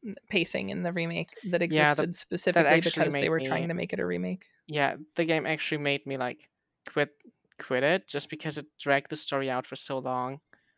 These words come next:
Speaker 2: and nothing
Speaker 1: Yeah.
Speaker 2: was happening. I was just walking and walking, and <laughs> it was so boring.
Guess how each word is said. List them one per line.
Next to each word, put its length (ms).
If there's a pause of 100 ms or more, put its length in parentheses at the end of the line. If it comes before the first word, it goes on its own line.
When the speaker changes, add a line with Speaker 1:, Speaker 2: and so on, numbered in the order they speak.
(160)
Speaker 2:
and 140
nothing 260
Speaker 1:
Yeah. 20
Speaker 2:
was 160
happening. 420
I 40
was 100
just 280
walking 360
and 140
walking, 360
and 80
<laughs> 20
it 80
was 120
so 200
boring. 600